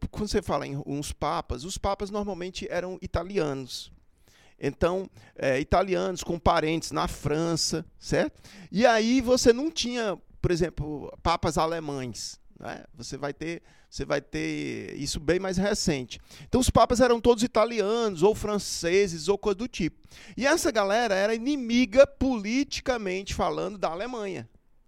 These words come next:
Percebe? Então, isso é muito interessante, porque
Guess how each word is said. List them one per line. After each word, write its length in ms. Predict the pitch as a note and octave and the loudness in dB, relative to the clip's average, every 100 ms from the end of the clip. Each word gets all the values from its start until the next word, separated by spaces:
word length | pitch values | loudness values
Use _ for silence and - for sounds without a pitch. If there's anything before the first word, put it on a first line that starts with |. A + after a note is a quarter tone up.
| _ _ _ _ - | _ _ _ _ -8
Percebe? 440 | B2 G3+ - F#4 - - - - | -4 -2 -2 -4 -12 -20 -20 -6
Então, 380 | - A#3+ A#3 A3+ | -4 0 0 0
isso 160 | A3+ B3 | 4 4
é 60 | |
muito 260 | A3 C4+ D#4+ | 4 -2 0
interessante, 720 | C#4 A#3+ A3 - A#3+ A3+ - | 2 2 2 -2 -2 -4 -8
porque 420 | - F3+ G#3 F#3 | -8 -6 -4 -6